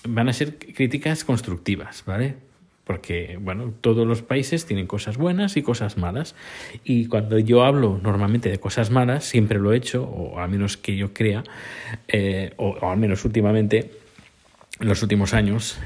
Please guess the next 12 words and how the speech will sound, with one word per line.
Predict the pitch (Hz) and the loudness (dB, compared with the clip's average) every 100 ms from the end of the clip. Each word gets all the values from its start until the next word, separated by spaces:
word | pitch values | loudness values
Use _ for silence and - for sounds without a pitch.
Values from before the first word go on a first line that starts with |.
| - | -4
cuando | 101 90 | -2 -2
uno | 90 95 101 98 95 | -2 0 2 0 -2
se | - | -2
vuelve | 95 98 98 | -2 0 0
más | 92 95 | 0 0
adulto, | 104 113 110 107 - - - - - - - | 2 4 4 0 -4 -8 -16 -14 -16 -12 -2
no, | 104 107 - | 2 2 2
que | 104 | 4
no | 107 | 4
adúltero, | 113 117 110 110 113 - - - | 6 4 4 4 2 -4 -18 0
pues, | - 117 120 - - | 6 6 6 0 2
eh, | 123 107 101 98 98 95 92 90 | 4 6 4 4 2 0 -2 -4